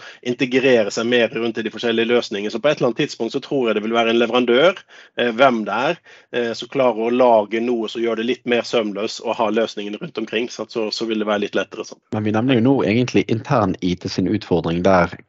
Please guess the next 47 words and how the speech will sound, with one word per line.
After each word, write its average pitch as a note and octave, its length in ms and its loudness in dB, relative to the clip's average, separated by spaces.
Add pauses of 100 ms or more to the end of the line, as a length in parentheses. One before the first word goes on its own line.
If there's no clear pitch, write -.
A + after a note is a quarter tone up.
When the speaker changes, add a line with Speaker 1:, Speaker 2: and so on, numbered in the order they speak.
Speaker 2:
eh, - 220 -8
altså - 180 -4
grunnen G#2 380 2
til E2 120 -4
at - 60 -6
mange F#2+ 220 2
selskap - 460 0
ikke - 160 -4
konverterer D#2+ 760 0
fra, - 280 -2 (140)
eh, - 120 -10 (140)
enten F2+ 260 -8
Office - 440 -6
til E2+ 80 -2
Open F2 260 -4
Office, - 440 -4
eller E2+ 120 2
fra F#2 120 -4
Windows F2 440 2
til - 120 -6
Mac, E2+ 180 -2 (200)
eller E2 240 2
fra F2 280 -2 (180)
Office G#2+ 380 0
til G2 120 -4
Google G#2 280 2
Cloud, B2+ 360 2 (180)
eller E2+ 240 0 (400)
Google, E2 420 -2
eh, D#2+ 80 -2
sin, D#2+ 260 -4
eh, D2+ 160 -4
Office-løsning, G2 640 0 (120)
er A#2+ 160 4
jo E2 80 2
det E2+ 120 2
at D#2 140 -2
det - 120 -4
er F#2 40 -4
for - 140 -12
mye E2 240 -4
hassle F#2 360 -6
i - 40 -6
sluttbrukeropplevelse. - 840 -6
Det - 220 -8
blir C3+ 120 4
jo C3 80 0